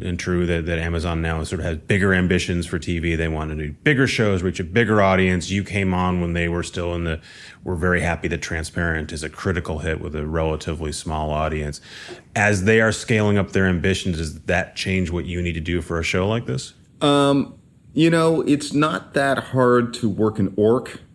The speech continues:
Speaker 2: and a warg into, no, I don't know. Listen,
Speaker 1: <laughs>
Speaker 2: hey, if they were writing wargs, that would be fantastic. Listen, I'm a, I'm a total Tolkien geek. I belonged to the Tolkien Sci-, Society of America when I was a kid.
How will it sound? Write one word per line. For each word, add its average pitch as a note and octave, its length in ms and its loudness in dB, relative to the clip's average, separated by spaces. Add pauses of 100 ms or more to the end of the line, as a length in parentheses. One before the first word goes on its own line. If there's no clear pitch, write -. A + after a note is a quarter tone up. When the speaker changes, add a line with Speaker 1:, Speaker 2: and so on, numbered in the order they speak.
(120)
Speaker 2:
and G2+ 200 2
a F2 40 4
warg G#2+ 760 2
into, G#2 560 2
no, F#2+ 240 2 (140)
I A#2 140 6
don't A#2+ 160 6
know. B2+ 180 4
Listen, A2+ 340 4
Speaker 1:
<laughs> D3+ 560 -2
Speaker 2:
hey, D#3+ 160 6
if C#3 100 4
they C3+ 80 4
were A2+ 160 6
writing A#2+ 460 4
wargs, F#2+ 600 2
that A2+ 160 4
would A2+ 100 2
be G2 100 2
fantastic. F#2 760 -2 (280)
Listen, G2 240 2
I'm F2+ 180 2
a, F2 140 -2 (100)
I'm F2+ 220 -2
a E2+ 60 -4 (140)
total F2+ 580 -2
Tolkien E2+ 600 -2
geek. E2 380 -4
I F#2 100 0
belonged F2 500 0
to F2 120 -6
the - 120 -8
Tolkien E2+ 460 -4
Sci-, E2+ 420 -8
Society E2 380 -4
of D#2+ 80 -6
America E2 500 -2
when D#2 140 -8
I D#2+ 60 -4
was D2+ 160 -6
a - 40 -6
kid. - 400 -8